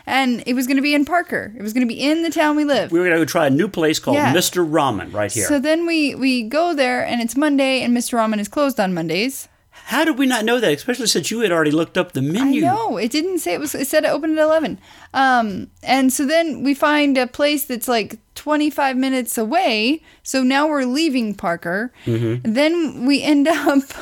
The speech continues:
Speaker 1: getting distracted. This is what happens when I hang out with Steve.
Speaker 2: We go, we go, we had ramen. It was delicious ramen at Min-,
Speaker 1: Fantastic.
Speaker 2: Minya's.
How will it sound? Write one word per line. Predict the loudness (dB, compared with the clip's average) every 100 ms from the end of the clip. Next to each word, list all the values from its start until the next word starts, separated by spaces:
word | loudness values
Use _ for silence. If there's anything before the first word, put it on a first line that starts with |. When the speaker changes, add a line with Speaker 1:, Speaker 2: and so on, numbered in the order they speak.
| -20 -20 _ _ _ _ -10 -4
Speaker 1:
getting | 0 2 4
distracted. | 2 2 2 2 0
This | -2 0
is | 2
what | 2 0
happens | 0 0 0 0
when | 0
I | 0
hang | 0
out | -2
with | -4
Steve. | -4 -4 -4 0
Speaker 2:
We | -2
go, | 0 -2
we | 0 -2
go, | 0 0
we | 0 0
had | 0
ramen. | 0 0 0 0
It | -2
was | -4
delicious | -2 0 0 -2 -4
ramen | -2 0 0
at | -4 -2
Min-, | 0 2
Speaker 1:
Fantastic. | 0 -2 -4 -8 -6
Speaker 2:
Minya's. | 2 4 4 2 -2 -10